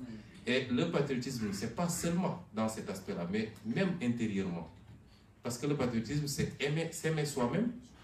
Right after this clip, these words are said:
aimer son pays, aimer son, son État. Et donc, même intérieurement, le rapport que nous avons souvent dans nos pays à la discipline,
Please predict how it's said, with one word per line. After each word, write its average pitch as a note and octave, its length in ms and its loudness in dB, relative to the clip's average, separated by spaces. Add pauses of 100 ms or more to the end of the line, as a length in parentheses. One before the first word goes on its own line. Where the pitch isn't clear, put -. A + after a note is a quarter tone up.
(520)
aimer C3+ 200 6
son A#2+ 220 4
pays, E3+ 400 4 (420)
aimer D3+ 380 4 (280)
son, A2 340 -2
son G2 280 -2
État. E2+ 320 -4 (320)
Et A#2 60 2
donc, D#3 260 2
même F3+ 280 4
intérieurement, A2+ 640 4
le F#2+ 60 2
rapport - 420 2
que A#2 60 0
nous G#2+ 200 6
avons G2+ 220 4
souvent - 480 0 (100)
dans G2+ 140 -2
nos G2 120 0
pays F2 360 -2
à F2+ 60 -4
la F2 100 -2
discipline, - 520 -6